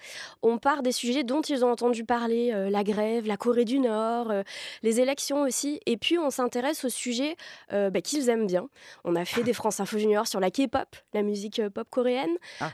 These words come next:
Speaker 1: euh, <laughs> sur YouTube, sur, euh, les réseaux sociaux, mais aussi sur l'archéologie, les animaux. Voilà, pour se raccrocher à ce qu'ils ont, euh, pu entendre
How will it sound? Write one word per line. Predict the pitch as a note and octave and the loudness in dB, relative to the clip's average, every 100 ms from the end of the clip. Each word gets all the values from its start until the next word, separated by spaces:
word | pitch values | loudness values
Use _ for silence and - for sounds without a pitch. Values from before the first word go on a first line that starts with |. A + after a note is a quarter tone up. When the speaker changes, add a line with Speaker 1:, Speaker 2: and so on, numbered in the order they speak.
| - | -2
Speaker 1:
euh, | G3 G3 G3+ G3+ - | 0 0 -2 -6 -4
<laughs> | C#4+ A3+ F#4 - | -2 0 -2 0
sur | C#4 | -2
YouTube, | C4+ C4 C#4 - D4+ D4 D4+ - - | 2 0 0 0 0 -2 -10 -14 -12
sur, | - - C4 B3 | -8 -4 -2 0
euh, | A#3 | 0
les | A3+ | 2
réseaux | A3+ A3 | 2 2
sociaux, | A#3 C4 B3+ D#4+ | -2 -2 -2 2
mais | E4 C4 | 4 4
aussi | A#3 | 2
sur | A#3 F#3+ | -2 -2
l'archéologie, | F3 - B3+ C#4 C#4+ C4 A#3+ B3+ | -4 -2 0 2 2 2 0 0
les | A#3+ A3+ | 2 0
animaux. | A3+ A#3+ C#4 E4+ - - - - | 0 0 -2 -6 -14 -20 -8 0
Voilà, | A3 | 0
pour | F3 D4 - | 0 -6 -2
se | C4+ | 0
raccrocher | B3 A3+ A#3 G#3+ C4+ | 0 0 0 0 2
à | - B3 | 0 -2
ce | - D#4 | -2 -6
qu'ils | D4 D4 A#3+ | -2 -4 -2
ont, | B3 C4 A#3 | 0 0 0
euh, | G3+ G3+ G3+ - - - | 0 -2 -4 -12 -20 -12
pu | - D4+ | -2 2
entendre | B3 A3+ C#4 | 2 2 0